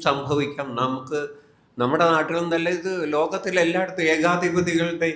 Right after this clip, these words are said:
ഒരു ഭരണം ഉണ്ടാകുമ്പോൾ അന്ന് ജനത, സാധാരണക്കാരനായ ജനതയ്ക്കുണ്ടാകുന്ന ആ ഒരു അനുഭവങ്ങളുടെ ഒരു തീക്ഷ്ണത, അത് ഒരു, അതിൻ്റെ ഒരു പ്രത്യേക പരിമിതികളൊന്നുമില്ല. അത് വളരെ ഭംഗിയായിട്ട് ഈ ഒഴിഞ്ഞ സിംഹാസനം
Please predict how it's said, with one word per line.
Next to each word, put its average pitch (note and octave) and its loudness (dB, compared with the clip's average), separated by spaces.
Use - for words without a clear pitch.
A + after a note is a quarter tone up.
ഒരു D3+ 2
ഭരണം D#3 2
ഉണ്ടാകുമ്പോൾ D3+ 0
അന്ന് C#3+ 2
ജനത, D#3 4
സാധാരണക്കാരനായ D3+ -2
ജനതയ്ക്കുണ്ടാകുന്ന C#3+ -2
ആ C#3 4
ഒരു C#3+ 0
അനുഭവങ്ങളുടെ D3 0
ഒരു C#3 -4
തീക്ഷ്ണത, C#3+ 0
അത് C3 0
ഒരു, E3 -2
അതിൻ്റെ G3 2
ഒരു G#3 2
പ്രത്യേക G3+ 2
പരിമിതികളൊന്നുമില്ല. E3+ 2
അത് C#3+ -2
വളരെ G#3 0
ഭംഗിയായിട്ട് F#3 2
ഈ F3 -4
ഒഴിഞ്ഞ E3+ 0
സിംഹാസനം F3 0